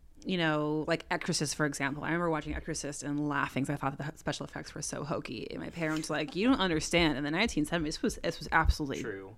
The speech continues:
Speaker 1: fucking terrifying." You know, it doesn't hold up well today because, uh, we're all raised on
Speaker 2: Mm-hmm.
Speaker 1: explosions. But nineteen seventy, that was, like, that was, like, legit scary stuff. And so you could argue that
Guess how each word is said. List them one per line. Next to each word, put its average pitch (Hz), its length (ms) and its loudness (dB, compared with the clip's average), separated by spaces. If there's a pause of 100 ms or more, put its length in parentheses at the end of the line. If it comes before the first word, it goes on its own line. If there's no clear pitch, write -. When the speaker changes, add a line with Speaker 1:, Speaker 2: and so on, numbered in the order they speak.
Speaker 1:
fucking 151 300 -4
terrifying." 156 600 0 (420)
You 165 100 2
know, 147 200 2
it 143 100 2
doesn't 170 180 4
hold 160 180 2
up 147 80 -2
well 156 140 0
today 160 580 8
because, 151 400 0
uh, - 180 -4
we're 151 220 -2
all 139 160 2
raised 131 400 -2
on 120 320 -6 (140)
Speaker 2:
Mm-hmm. - 80 -10
Speaker 1:
explosions. 170 580 10 (420)
But 175 360 6
nineteen 185 260 0
seventy, 226 240 4
that 247 160 8
was, 440 140 4
like, 165 180 4 (120)
that - 180 8
was, 208 120 8
like, 160 220 6
legit 185 480 4
scary 185 540 4
stuff. - 580 6
And 190 100 0
so 185 220 4
you 190 180 2
could 453 220 8
argue 226 400 10
that 151 340 4